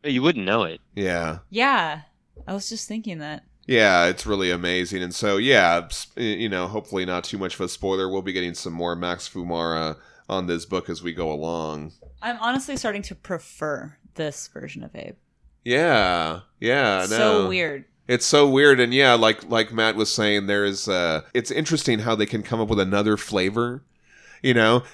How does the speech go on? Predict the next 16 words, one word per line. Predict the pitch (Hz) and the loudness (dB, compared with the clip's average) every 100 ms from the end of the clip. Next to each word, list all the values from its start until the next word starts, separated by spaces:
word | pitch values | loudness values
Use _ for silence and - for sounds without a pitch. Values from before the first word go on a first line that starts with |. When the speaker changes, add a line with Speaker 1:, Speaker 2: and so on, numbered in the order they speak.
| - | -2
Speaker 2:
you've | 117 | 0
got | 110 101 98 | 4 4 4
B | 131 | 0
P | 127 135 | 0 0
R | 120 | 0
D, | 113 113 | 2 0
you've | 101 95 | 0 0
got | 98 | 0
Hellboy, | 95 113 104 92 87 | 2 2 2 2 0
you've | 90 | 0
got | 101 | 0
Witchfinder, | 139 127 - 101 92 85 | 2 2 0 -2 -2 -2
you've | 92 | -2
got | 104 92 | -2 2
Lobster | 104 117 139 | 2 4 2
Johnson, | 113 104 92 87 80 67 | 0 2 0 -4 -8 -10